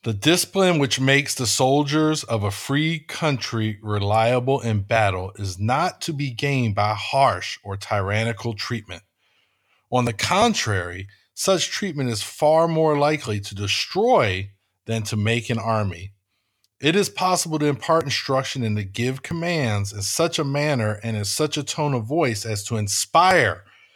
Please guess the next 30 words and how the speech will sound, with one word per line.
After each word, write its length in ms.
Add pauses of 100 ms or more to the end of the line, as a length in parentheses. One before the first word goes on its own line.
(200)
in 140
the 100
soldier 640 (340)
no 260
feelings 440
but 200
an 120
intense 680
desire 640
to 280
obey, 600 (460)
while 160
the 220
opposite 600
manner 340
and 160
tone 300
of 140
voice 540 (440)
cannot 500
fail 460
to 200
excite 560
strong 460
resentment 600 (460)
and 140
a 60
desire 720 (340)
to 160
disobey. 1160